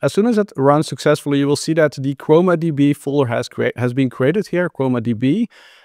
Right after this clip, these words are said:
And this means that you can basically delete the ingest database file. Then let's, um, go over to Chatbot. You'll see that we import some, um, libraries here. We also use, uh, load dot E M V to import the, uh, A P I key from the dot E M V file.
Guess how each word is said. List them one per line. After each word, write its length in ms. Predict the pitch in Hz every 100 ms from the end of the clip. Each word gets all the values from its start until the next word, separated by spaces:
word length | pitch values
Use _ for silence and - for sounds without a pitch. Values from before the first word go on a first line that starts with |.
| -
And 100 | 131
this 160 | 151
means 200 | 139 139
that 180 | 127 127
you 80 | 135
can 160 | - 123
basically 380 | 131 120 127
delete 440 | 120 117 117 117 113
the 140 | 120
ingest 480 | 107 120 113 113 - -
database 540 | 110 120 120 110 -
file. 280 | - - - - - _
Then 220 | 135 135 143
let's, 300 | 139 190 - -
um, 320 | 147 147 143 -
go 140 | 143 165
over 180 | 180
to 140 | - 135
Chatbot. 600 | - 196 170 131 220 - _ _ _ _ -
You'll 140 | 147
see 120 | -
that 180 | 185 160
we 100 | 156
import 360 | 147 139 143 -
some, 280 | 135 131 -
um, 300 | 127 123 127 -
libraries 540 | 131 170 196 190 185 -
here. 180 | 156
We 100 | 147
also 320 | 147 156 - 151
use, 440 | 143 151 151 -
uh, 140 | 131 131
load 340 | 135 170 175
dot 220 | 151 151
E 80 | 147
M 140 | 139 123
V 320 | 139 143 139 _ _
to 100 | -
import 460 | 139 131 - 143 143
the, 300 | 120 127 123
uh, 240 | 117 117 127
A 40 |
P 140 | -
I 140 | 170 214
key 220 | - 202
from 180 | - 160
the 80 | 147
dot 180 | 147
E 120 | 151 143
M 100 | 127
V 160 | 135
file. 400 | - 135 127 127